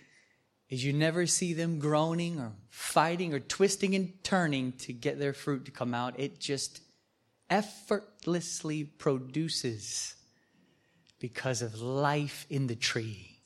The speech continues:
And this is the beauty of fruit. God comes to us and he looks for fruit, does he not? We see the vine dresser and he comes and he looks for fruit. But there is no fruit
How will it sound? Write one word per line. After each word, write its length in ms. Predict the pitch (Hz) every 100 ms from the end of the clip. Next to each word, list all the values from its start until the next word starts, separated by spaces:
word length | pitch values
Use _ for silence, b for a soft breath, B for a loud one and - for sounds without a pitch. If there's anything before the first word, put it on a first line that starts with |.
| - _ _ b b b b b b b b -
And 100 | 147
this 200 | 208 208
is 120 | 170
the 100 | 180
beauty 440 | 151 208 226 185
of 160 | 143 127 117 - _ _ _ _ _
fruit. 600 | - - 294 262 - - - - _ _ _ _ - - -
God 340 | - 190 226 196
comes 420 | - 233 233 214
to 180 | - 208
us 200 | 220 214
and 100 | 190
he 80 | 180
looks 280 | 196 220 -
for 180 | - 165
fruit, 540 | - 233 220 - - - _ _ _ _ -
does 180 | 156
he 100 | 165
not? 400 | 165 185 220 190 - _ _ _ - - -
We 100 | 143
see 180 | - 180
the 100 | 147
vine 360 | 127 151 170
dresser 460 | 147 139 131 - 123 - _ _ _ _ _ _ -
and 80 | 123
he 60 |
comes 360 | 120 151 151 135
and 100 | 135
he 80 | 131
looks 280 | 143 139
for 160 | - 131
fruit. 460 | - 156 147 - - _ _ _ _ _ _ _ _ -
But 140 | 170
there 140 | 208 233
is 180 | 220
no 160 | 220 220
fruit 640 | 214 - 233 185 - -